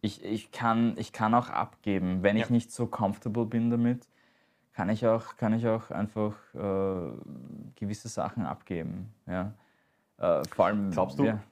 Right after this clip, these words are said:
Speaker 2: glaubst du, das ist generell was Wichtiges in einer Band? Also wenn wir jetzt einmal ein bisschen einen Switch machen zu, zu Hierarchie generell? Dass
Speaker 1: Ah,
Speaker 2: man
Speaker 1: es ist super wichtig,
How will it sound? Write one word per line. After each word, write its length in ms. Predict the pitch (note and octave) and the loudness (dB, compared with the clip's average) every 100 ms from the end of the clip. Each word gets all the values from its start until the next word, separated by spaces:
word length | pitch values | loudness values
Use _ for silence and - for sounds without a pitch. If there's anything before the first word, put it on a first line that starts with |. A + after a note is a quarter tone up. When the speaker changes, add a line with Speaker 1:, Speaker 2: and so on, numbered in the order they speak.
| - | -6
Speaker 2:
glaubst 220 | G#2+ G#2+ | -2 -2
du, 40 | A2+ | -2
das 140 | A2+ | -6
ist 160 | C#3 - | -6 -4
generell 380 | G2 G2 G2 | -2 -2 -4
was 160 | F#2+ F#2 | -4 -6
Wichtiges 360 | F#2+ - G2+ F#2+ | -8 -6 -6 -6
in 100 | F2+ | -6
einer 180 | F2+ | -6
Band? 340 | F2+ D#2 E2+ A2+ | -6 -6 -4 -4
Also 180 | G2 F#2+ | -4 -2
wenn 100 | F#2+ | -2
wir 80 | |
jetzt 240 | F#2+ F#2 - | -2 -4 -6
einmal 280 | F#2+ F#2+ F#2 | -4 -2 -4
ein 100 | E2 | -6
bisschen 160 | G2 F#2+ | -4 -4
einen 80 | |
Switch 320 | F#2 - G2 G2 | -6 -6 -4 -4
machen 280 | F#2 F#2+ | -4 -6
zu, 340 | F#2+ G#2 F#2+ F#2+ | -6 -4 -4 -6
zu 320 | - G2+ G2 F#2+ - | -6 -4 -4 -6 -8
Hierarchie 640 | F#2+ F#2+ - G2 G2+ G#2 | -6 -8 -8 -6 -4 -2
generell? 540 | G2+ F2+ F#2 F#2+ C3 - _ _ _ _ _ _ _ _ _ - | -2 -2 -2 -4 -6 -10 _ _ _ _ _ _ _ _ _ 2
Dass 100 | A2 | 6
Speaker 1:
Ah, 40 | |
Speaker 2:
man 80 | A#2 | 6
Speaker 1:
es 100 | G2 | 4
ist 260 | - - - | -4 -12 -8
super 280 | G#2 G2 F2 | -6 -4 -4
wichtig, 400 | F2 - F2+ | -6 -10 -12